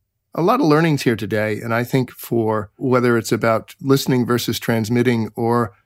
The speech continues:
the environment in which one raises a family, and as a father myself, thinking about what you talked about,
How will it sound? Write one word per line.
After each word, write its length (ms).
the 120
environment 500
in 140
which 400
one 280
raises 360
a 80
family, 500
and 300
as 140
a 40
father 340
myself, 480
thinking 280
about 240
what 140
you 140
talked 300
about, 320